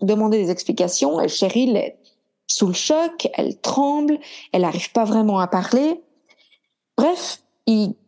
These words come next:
comprennent pas très bien, mais finalement, ils déduisent que parce que dit Lana et par le peu qu'arrive à dire Cheryl, que Cheryl a poignardé, euh, Johnny Stompanato.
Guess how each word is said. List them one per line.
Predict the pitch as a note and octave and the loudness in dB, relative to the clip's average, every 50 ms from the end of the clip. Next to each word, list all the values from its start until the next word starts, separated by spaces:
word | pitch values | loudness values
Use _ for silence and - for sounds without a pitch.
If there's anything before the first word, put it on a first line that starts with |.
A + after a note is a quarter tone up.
| _ _ | _ _
comprennent | - - E4+ - D#4+ C#4+ C4 | 0 0 2 2 2 2 2
pas | B3+ C4 | 0 -2
très | C4 - B3+ A#3+ | 0 0 0 2
bien, | A#3 D#4 F4 | 2 2 2
mais | E4 D4 B3+ | 2 0 0
finalement, | B3+ - - - F4+ F4 E4 D#4+ D#4 D4 C#4+ C#4 C4+ C#4 C#4+ D#4 E4 E4+ | -2 -4 -2 0 0 2 2 2 2 2 2 2 2 0 0 0 -2 -2
ils | - - G3+ E3+ D#3+ | 0 0 0 0 2
déduisent | F#3 C4 C4+ A3 G3 G3 G#3 A#3 C4 C#4+ D#4 D#4+ D4+ - - | 2 2 2 2 0 2 2 2 4 2 2 0 0 -4 -4
que | - - A#3 A#3 B3 C4+ C4+ C4 - - _ _ _ | -2 0 2 2 2 2 0 -2 -4 -6 _ _ _
parce | - A#3 A#3+ A#3 - - | -2 -2 -2 -2 -4 -10
que | - - B3 | -4 -2 -2
dit | A#3+ F#3 F#3 F#3 A3 A3 G#3+ G3 F3 | 0 0 -2 -2 0 0 0 2 2
Lana | E3+ F3 F3 F3 F#3 G3 G3+ G#3 G#3+ - - - - - - - | 2 2 2 2 0 0 0 0 -2 -4 -10 -18 -18 -18 -8 -2
et | - G#3 G3+ | -2 0 2
par | G3+ G3+ G3 G3+ | 2 2 2 2
le | F#3 E3+ - | 0 0 0
peu | - C4+ C#4 C#4 | 0 0 0 2
qu'arrive | C4+ - A3 G3 G3 G#3 G#3 G3 | 2 0 0 0 0 0 0 0
à | F#3 | 0
dire | D3+ F#3 F3 | 0 -2 -2
Cheryl, | F3 - - F#3 G3 A3+ C#4 D4 D4+ - - - - - - _ | -2 -2 -2 0 0 2 0 0 0 -4 -10 -18 -18 -20 -6 _
que | - A#3+ B3+ C#4+ - | 2 2 2 2 0
Cheryl | - - - - A3+ G#3 A#3+ C4 B3 | -2 -2 0 0 2 2 2 2 2
a | G3+ F3+ | 0 0
poignardé, | - G#3 G#3 G3 F#3+ F#3 F3 F#3 - G3+ G#3 A#3 B3 A#3+ - _ _ _ _ _ _ _ _ - | 0 0 0 0 0 0 0 0 2 2 2 2 0 -2 -8 _ _ _ _ _ _ _ _ -4
euh, | - - - - - - - - - - - - | -2 -2 0 0 -2 -2 -4 -4 -8 -10 -10 -2
Johnny | G#3 - G#3 A3 A#3+ | 0 2 2 4 2
Stompanato. | A#3+ - - G3 F3+ F3 F#3 E3 E3 - - - - - | 2 0 0 0 0 0 0 0 0 0 -2 -2 -4 -4